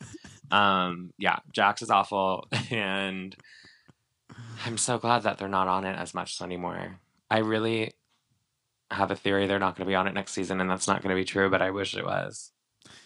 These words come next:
Speaker 1: I think i-, if we had to talk about how you could change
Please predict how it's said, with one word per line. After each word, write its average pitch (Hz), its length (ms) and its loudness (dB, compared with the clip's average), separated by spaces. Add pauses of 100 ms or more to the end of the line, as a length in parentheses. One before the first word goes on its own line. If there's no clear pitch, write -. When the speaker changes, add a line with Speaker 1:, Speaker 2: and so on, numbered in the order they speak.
(280)
Speaker 1:
I 135 160 6
think 156 360 2 (580)
i-, 147 160 -10
if 156 180 4
we 170 140 8
had 180 160 8
to 202 80 2
talk 139 300 10
about 117 340 8
how 117 100 6
you 113 180 4
could 101 200 -2
change 101 520 -4